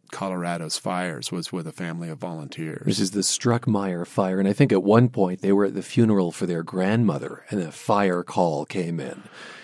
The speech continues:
Speaker 2: They quickly finished the funeral and then decided to fight the fire.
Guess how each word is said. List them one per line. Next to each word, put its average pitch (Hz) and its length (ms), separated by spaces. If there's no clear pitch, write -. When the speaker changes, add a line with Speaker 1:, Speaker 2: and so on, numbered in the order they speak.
Speaker 2:
They 87 120
quickly 95 460
finished 85 460
the 80 80
funeral 78 560
and 98 180
then 87 140
decided 82 420
to 87 80
fight 78 260
the - 60
fire. 80 540